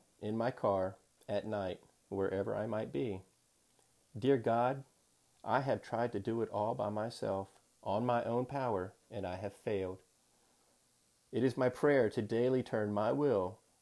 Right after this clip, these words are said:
over to you, to daily seek your direction and wisdom for my life. Please continue to help me. Amen. I had completed the first three choices.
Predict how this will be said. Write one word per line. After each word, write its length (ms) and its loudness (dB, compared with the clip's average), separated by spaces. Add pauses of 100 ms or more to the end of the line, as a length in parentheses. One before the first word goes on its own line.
over 260 0
to 160 -4
you, 440 -2 (500)
to 100 -2
daily 360 2
seek 340 -4
your 180 4
direction 600 -2 (320)
and 160 -2
wisdom 340 0
for 120 -6
my 160 -2
life. 440 0 (1000)
Please 380 2
continue 440 -2
to 80 -2
help 280 -4
me. 180 -10 (1080)
Amen. 480 -2 (1400)
I 120 0
had 180 2
completed 400 4
the 80 4
first 340 2
three 140 2
choices. 640 0